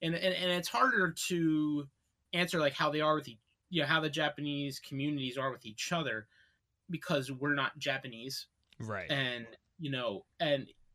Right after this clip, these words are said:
Speaker 1: as a foreigner, you will never be Japanese. You will never be, you will never be completely viewed as Japanese. And that's okay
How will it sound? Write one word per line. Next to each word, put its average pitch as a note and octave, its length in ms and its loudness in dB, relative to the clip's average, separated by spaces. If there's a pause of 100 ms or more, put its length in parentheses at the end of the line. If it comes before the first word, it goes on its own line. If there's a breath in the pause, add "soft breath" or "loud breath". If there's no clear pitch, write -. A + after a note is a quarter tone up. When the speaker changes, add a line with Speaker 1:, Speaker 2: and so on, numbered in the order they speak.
(260)
Speaker 1:
as D#3 140 0
a D#3 40 -4
foreigner, F3 560 0
you D#3+ 200 -2
will D3+ 140 0
never C#3+ 460 2
be G#2+ 340 -8 (340)
Japanese. A2 640 -6 (220)
You C#3 140 -4
will C3 100 -4
never C3+ 340 0
be, A#2+ 460 -8 (1400)
you E3+ 200 0
will D#3+ 100 2
never E3 300 2
be C#3+ 320 2
completely C#3 560 -6
viewed B2+ 280 -4
as A2 420 -8
Japanese. A2+ 560 -8 (1080)
And D#3+ 100 2
that's G3 180 8
okay D#3 340 2